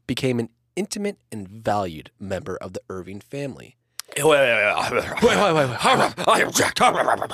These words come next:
Speaker 2: Uh, intimate?
Speaker 1: Ooh.
Speaker 2: Why? What? Ex-
Speaker 1: Uh, there might be
Speaker 2: Will
Speaker 1: some
Speaker 2: that be explained?
Speaker 1: there might be some correlation with, uh, Marguerite
Speaker 2: Oh my
Speaker 1: and
Speaker 2: God.
Speaker 1: Jeeve. The voice is stated to be two octaves higher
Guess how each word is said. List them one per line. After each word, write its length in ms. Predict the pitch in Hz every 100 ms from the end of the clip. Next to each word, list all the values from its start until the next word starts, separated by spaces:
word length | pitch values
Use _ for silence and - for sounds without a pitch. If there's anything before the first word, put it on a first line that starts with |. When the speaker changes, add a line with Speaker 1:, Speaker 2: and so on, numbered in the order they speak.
| - _ - _ -
Speaker 2:
Uh, 180 | 143 135
intimate? 560 | 139 - 156 113 143 - _ _ _
Speaker 1:
Ooh. 760 | 110 123 240 110 110 90 62 53 -
Speaker 2:
Why? 460 | 139 208 226 202 -
What? 540 | 135 180 285 - - _ _
Ex- 140 | - -
Speaker 1:
Uh, 180 | - -
there 180 | 131 113
might 220 | 120 123
be 100 | 127
Speaker 2:
Will 140 | 131
Speaker 1:
some 160 | 143 165
Speaker 2:
that 40 | 175
be 60 |
explained? 480 | 151 - 147 165 226
Speaker 1:
there 120 | 143
might 180 | 190 185
be 100 | 170
some 180 | 160 175
correlation 580 | 185 190 170 214 240 208
with, 180 | 160
uh, 140 | 156 139
Marguerite 640 | 151 170 165 233 262 - - -
Speaker 2:
Oh 140 | 147
my 200 | 160 101 92 -
Speaker 1:
and 100 | 139
Speaker 2:
God. 260 | 156 160
Speaker 1:
Jeeve. 520 | 147 151 143 170 - - _ _ _ _ _ _ -
The 160 | 156
voice 400 | 147 175 254 254
is 100 | 277
stated 440 | - - 135 104 101
to 100 | 110
be 140 | 110 - -
two 320 | - 269 277 -
octaves 500 | 170 - - 92 -
higher 560 | - - 175 104 65